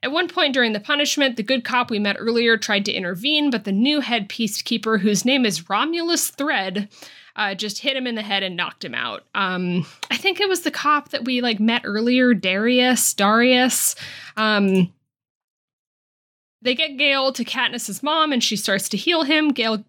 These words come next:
or Katniss gets super upset that they don't have painkillers for him, so she screams and cusses her, out her mom until she is removed from the room. Um,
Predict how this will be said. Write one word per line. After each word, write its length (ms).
or 220
Katniss 400
gets 200
super 280
upset 460
that 100
they 160
don't 180
have 200
painkillers 680
for 240
him, 240
so 140
she 160
screams 400
and 100
cusses 440
her, 160
out 220
her 100
mom 420
until 280
she 180
is 160
removed 320
from 140
the 80
room. 400
Um, 600